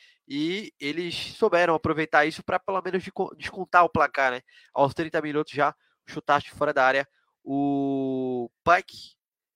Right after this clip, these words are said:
marcou aí o gol de honra da Coreia do Sul, fez um quatro a um, então, no placar, dando, então, fechando o placar, dando números finais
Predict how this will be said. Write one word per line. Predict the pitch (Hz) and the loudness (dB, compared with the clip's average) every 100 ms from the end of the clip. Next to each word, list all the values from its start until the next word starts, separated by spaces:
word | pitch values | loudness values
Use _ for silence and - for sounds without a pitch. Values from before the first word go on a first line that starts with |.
| _ - | _ 0
marcou | 151 - - 151 | 2 2 -2 -2
aí | 147 139 - _ _ - | 0 -2 -12 _ _ -8
o | 143 135 | -6 -2
gol | 147 | -2
de | 147 170 | -2 0
honra | 151 151 139 127 _ _ | 0 0 -2 -6 _ _
da | - 135 | -6 -4
Coreia | - 139 135 139 | 2 0 2 -2
do | 127 | -4
Sul, | 120 - 135 | -12 -10 -12
fez | - 139 135 135 | -8 -8 -8 -12
um | 123 _ | -18 _
quatro | 139 151 - 156 147 - _ _ - | 2 2 -2 -8 -8 -8 _ _ -6
a | 131 131 | 0 0
um, | 123 | -2
então, | 135 123 | -6 -8
no | 120 | -8
placar, | 135 120 - 117 | -4 -4 -2 -6
dando, | 120 120 113 - _ _ | -6 -10 -10 -12 _ _
então, | 120 117 | -10 -8
fechando | - 131 131 | -8 -8 -8
o | 120 | -6
placar, | 117 - 113 | -6 -4 -6
dando | 120 120 | -6 -10
números | 107 110 110 110 - | -8 -8 -8 -10 -12
finais | 120 98 101 - | -6 -6 -6 -10